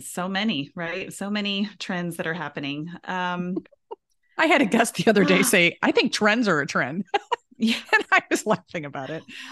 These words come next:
Speaker 1: I was gonna say, yeah, that I would agree with that. Um, I would say, I think it's just the better, for better or worse, the overscheduling. You know, I feel like we feel like we have to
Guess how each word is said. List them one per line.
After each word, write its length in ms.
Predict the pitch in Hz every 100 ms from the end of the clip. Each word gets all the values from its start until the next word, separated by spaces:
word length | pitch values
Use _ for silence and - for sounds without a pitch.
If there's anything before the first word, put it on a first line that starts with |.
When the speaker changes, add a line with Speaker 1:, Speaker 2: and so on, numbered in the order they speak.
| -
Speaker 1:
I 100 | 349
was 120 | 392
gonna 220 | - 240 220
say, 160 | 190
yeah, 320 | 196 233 208 208
that 320 | 233 233 226
I 100 | 190
would 120 | 196 196
agree 220 | 190 214
with 140 | 165
that. 280 | 165 147 139 -
Um, 420 | 196 196 190 180 _ _ _ _ _ _
I 120 | - 285
would 200 | 339 339
say, 680 | - 240 233 226 226 - _ _ _ _ _ _ _ _ _ _ _ _
I 140 | - 226
think 380 | 233 269 311 330
it's 240 | 330 -
just 400 | - 214 214 -
the 460 | 220 202 190 180 185 - - _ _ _ _ _ _ _ _ _ _ _ _ _ _ _ _ _ _ _ _ _ _ -
better, 480 | - 208 262 269 262
for 80 | 220
better 240 | 202 233
or 80 | 208
worse, 260 | 175 135 -
the 140 | - 208
overscheduling. 800 | 196 196 - 180 175 156 147 139 - -
You 180 | 196
know, 160 | 190 185
I 160 | 175 180
feel 220 | 214 214
like 320 | 208 190 190 -
we 260 | 175 202 208
feel 200 | 226 220
like 160 | 220
we 100 | 208
have 260 | 202 190 190
to 120 | 180